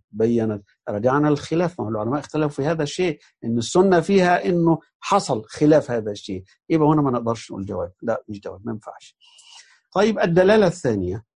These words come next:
زي ما يقول لنا الإمام النووي رحمة الله عليه، وكلامه جميل جدًا، وهنا كون نعترض بشيء أو، أو كده ما، ما، ما فيش إشكال، لكن هو الفقيه العظيم الإمام النووي رحمة الله عليه. الدلالة الثانية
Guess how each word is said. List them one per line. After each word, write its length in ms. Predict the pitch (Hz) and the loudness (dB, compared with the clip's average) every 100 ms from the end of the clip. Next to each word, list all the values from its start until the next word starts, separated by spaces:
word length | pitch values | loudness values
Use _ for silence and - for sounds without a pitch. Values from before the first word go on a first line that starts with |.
| _ | _
زي 180 | 143 143 | 2 4
ما 120 | 135 | 4
يقول 180 | 117 117 | 2 0
لنا 300 | 123 113 117 | 0 0 -2
الإمام 360 | 120 - 107 104 | -6 -8 -6 -6
النووي 260 | 110 104 | -6 -6
رحمة 280 | 104 - 101 - | -8 -10 -12 -10
الله 200 | 95 92 | -10 -8
عليه، 260 | 95 147 | -2 0
وكلامه 420 | 226 - 143 139 107 | 0 -2 -2 -2 -2
جميل 220 | 98 98 | -4 -6
جدًا، 420 | 95 104 107 110 - _ | -6 -6 -4 -6 -8 _
وهنا 380 | - 131 117 131 | -2 0 0 -2
كون 340 | 120 165 160 143 | -2 2 4 4
نعترض 480 | 147 143 165 151 | 4 4 2 2
بشيء 420 | 135 123 - 160 - | 0 -4 0 -2 0
أو، 160 | 160 160 | 0 0
أو 400 | 185 175 196 170 | 0 0 0 0
كده 280 | 208 240 269 | 0 0 0
ما، 220 | 269 262 | -4 -6
ما، 200 | 233 170 | -6 -4
ما 100 | 175 | -4
فيش 300 | 147 139 - | -6 -10 -12
إشكال، 280 | - - 123 | -14 -12 -4
لكن 240 | 165 - | -4 -2
هو 260 | 117 104 135 - _ - | -6 -4 -8 -10 _ -12
الفقيه 480 | 147 131 - 117 | -10 -10 -6 -6
العظيم 720 | 107 - 113 104 107 120 110 110 _ - | -6 -10 -10 -10 -4 0 0 -4 _ -14
الإمام 360 | - 117 107 | -8 -6 -6
النووي 280 | 104 110 101 | -6 -6 -6
رحمة 300 | 110 - - - | -6 -10 -14 -16
الله 160 | 107 92 92 | -14 -14 -14
عليه. 160 | - _ _ _ - - _ _ - | -18 _ _ _ -20 -20 _ _ -4
الدلالة 420 | 190 190 202 226 | 2 4 6 4
الثانية 520 | 180 - 135 98 92 | 2 0 0 0 -4